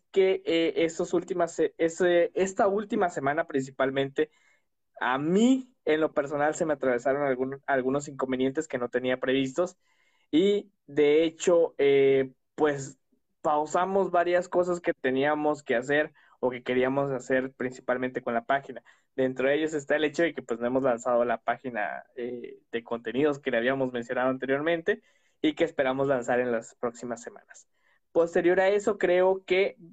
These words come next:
eh, necesitamos un poco más de tiempo, que ya tenemos en una lista de participantes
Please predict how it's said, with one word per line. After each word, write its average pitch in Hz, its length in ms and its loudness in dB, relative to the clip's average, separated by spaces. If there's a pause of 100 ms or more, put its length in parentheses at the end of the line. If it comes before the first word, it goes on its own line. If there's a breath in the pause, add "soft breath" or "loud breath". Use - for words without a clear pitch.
(180)
eh, 151 500 4
necesitamos 147 680 -2
un 175 140 -4
poco 175 260 -2
más 165 200 0
de 165 100 0
tiempo, 180 500 0 (480)
que 151 280 0
ya 165 220 0
tenemos 180 560 2
en 139 800 0 (640)
una 160 240 0
lista 180 400 0
de 151 100 -2
participantes 143 1000 -4